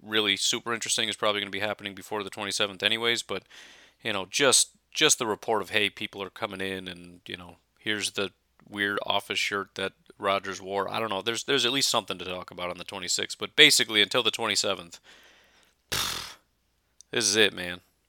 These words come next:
The shareholders meeting is the twenty-fifth, so, um, just a couple days before I was invited, got the old tickets and all that stuff.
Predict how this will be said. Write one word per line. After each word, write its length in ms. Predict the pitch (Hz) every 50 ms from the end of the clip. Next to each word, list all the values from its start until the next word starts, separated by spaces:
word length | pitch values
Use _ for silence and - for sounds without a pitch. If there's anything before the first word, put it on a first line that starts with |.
| _ _ _ _ _ _ _ _ _ _ _ _ _ _
The 340 | - 123 123 120 117 117 -
shareholders 560 | - - 156 160 165 143 151 151 143 143 123
meeting 280 | 131 135 135 131 135 131
is 160 | 120 110 98
the 100 | - 101
twenty-fifth, 720 | - - 143 151 147 123 - - 113 113 131 - - -
so, 520 | - - - 104 101 101 98 98 98 - 101
um, 380 | 101 98 98 98 95 95 92 - _ _ _ _
just 200 | - - 110 -
a 20 | -
couple 240 | - 117 107 - 107
days 220 | 110 104 104 95
before 360 | 101 92 - - 117 120 120
I 80 | 104 98
was 240 | 92 107 107 92 98
invited, 460 | 90 82 104 113 139 143 160 147 -
got 220 | 110 104 - -
the 100 | - 107
old 260 | 107 104 104 101 -
tickets 320 | - 131 127 - - - -
and 100 | 120 120
all 120 | 123 127 120
that 140 | 120 -
stuff. 260 | - - - - -